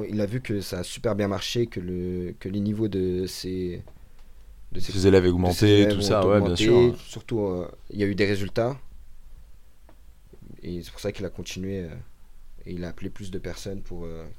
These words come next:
Speaker 1: qu'il y ait vraiment un gros groupe, euh, compétiteur. Et, et maintenant, on est à peu près, bon, là, on est six qui ont été appelés. Maintenant, on est à peu près une dizaine, parce qu'il y a eu d'autres personnes qui, euh, qui viennent.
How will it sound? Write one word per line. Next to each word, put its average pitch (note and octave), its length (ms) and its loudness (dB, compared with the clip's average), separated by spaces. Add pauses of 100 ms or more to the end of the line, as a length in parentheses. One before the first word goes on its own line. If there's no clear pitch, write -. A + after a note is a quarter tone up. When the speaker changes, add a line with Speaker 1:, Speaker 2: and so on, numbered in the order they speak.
(440)
Speaker 1:
qu'il F#2+ 160 -10
y - 20 -4
ait F#2 40 -6
vraiment F#2 420 -6
un E2 80 -10 (220)
gros G2+ 140 -4
groupe, G2+ 300 -6
euh, E2+ 100 -4
compétiteur. G2 680 -8
Et, F2 260 -8 (680)
et - 60 -10
maintenant, F#2+ 300 -4
on F#2+ 160 -4
est F2 260 -6
à D#2 80 -8
peu - 120 -10
près, G2 500 -8 (1400)
bon, G#2 140 -2
là, G#2+ 120 2
on G2 140 0
est F2 100 -4
six - 520 -4
qui - 140 -6
ont G2 80 2
été F#2+ 300 -2
appelés. A#2 500 0
Maintenant, F#2 360 -6
on G#2 160 -4
est F2 120 -4
à E2+ 80 -6
peu - 120 -14
près - 160 -6
une G2+ 120 -2
dizaine, A2+ 500 0 (380)
parce - 140 -16
qu'il F#2+ 120 -6
y - 20 -2
a G2 40 -2
eu G2 120 -4
d'autres G#2+ 200 -2
personnes A2+ 380 6
qui, F2+ 340 -8
euh, E2 80 -6
qui - 160 -12
viennent. A2 360 -2